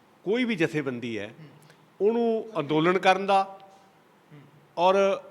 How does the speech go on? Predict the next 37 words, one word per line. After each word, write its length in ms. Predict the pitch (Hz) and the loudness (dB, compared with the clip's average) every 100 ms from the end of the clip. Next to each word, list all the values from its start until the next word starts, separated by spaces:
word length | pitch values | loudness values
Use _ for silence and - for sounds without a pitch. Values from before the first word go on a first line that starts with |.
| - | -8
ਉਹਨੂੰ 520 | 180 196 196 190 185 - | -4 0 0 0 -2 -6
ਜੋ 260 | 127 143 170 | -8 -4 -4
ਵੀ 100 | 196 | -2
ਉਹਨੇ 200 | 190 190 | -4 -2
ਧਰਨਾ 360 | - 135 131 | -2 -2 -2
ਲਾਉਣਾ 260 | 143 127 127 | -2 -2 -4
ਹੈ, 120 | 107 104 - 156 - - _ 226 | -8 -12 -20 -20 -20 -20 _ -4
ਉਹ 160 | 240 | 0
ਉਹਨਾਂ 180 | 226 254 | 2 2
ਨੂੰ 120 | 233 | 0
ਅਧਿਕਾਰ 340 | 196 196 139 143 | 0 2 4 2
ਮਿਲਿਆ 280 | 135 120 | -2 -4
ਹੋਇਆ 180 | 101 95 | -6 -12
ਹੈ। 120 | 80 - - - _ _ - - - | -16 -18 -20 -20 _ _ -20 -20 -6
ਲੇਕਿਨ 240 | 165 208 233 | -4 -4 -2
ਮੈਂ 240 | 202 208 | 0 0
ਸਮਝਦਾ 420 | 208 208 220 220 | -2 -6 -4 -6
ਕਿ 120 | 220 | -6
ਭਾਰਤੀ 440 | 226 196 143 - 180 | -6 -2 -2 -4 -10
ਜਨਤਾ 320 | 170 156 170 | -10 -4 -4
ਪਾਰਟੀ 420 | 165 147 139 160 | -2 -4 -4 -6
ਬਾਰੇ 300 | 139 131 151 165 | -6 -6 -6 -8
ਇੱਕ 200 | 147 147 | -10 -6
ਗਲਤ 680 | 123 170 180 165 151 147 - - - _ - | -4 -4 -4 -6 -4 -6 -10 -20 -20 _ -12
ਜਿਹੜੀਆਂ 380 | 135 165 165 139 | -8 -4 -4 -4
ਅਫਵਾਹਾਂ 880 | - 127 127 123 135 131 123 - 147 - - - | -8 -2 0 0 -2 -4 -6 -14 -20 -20 -20 -8
ਜਾਂ 240 | 143 143 | -2 -2
ਜਿਹੜੇ 180 | 139 151 | -2 -6
ਵਹਿਮ 380 | 139 127 151 156 | -6 -4 -4 -4
ਭਰਮ 420 | 147 127 127 131 | -4 -4 -4 -8
ਇਹ 100 | 139 | -6
ਫੈਲਾ 280 | 139 127 120 | -6 -4 -4
ਦਿੱਤੇ 300 | 123 120 135 | -4 -8 -10
ਕਿ 120 | 131 | -8
ਭਾਰਤੀ 400 | 135 143 123 - | -8 -6 -6 -10
ਜਨਤਾ 320 | 127 120 120 120 | -14 -12 -12 -10
ਪਾਰਟੀ 600 | 120 117 117 127 123 | -8 -8 -10 -12 -12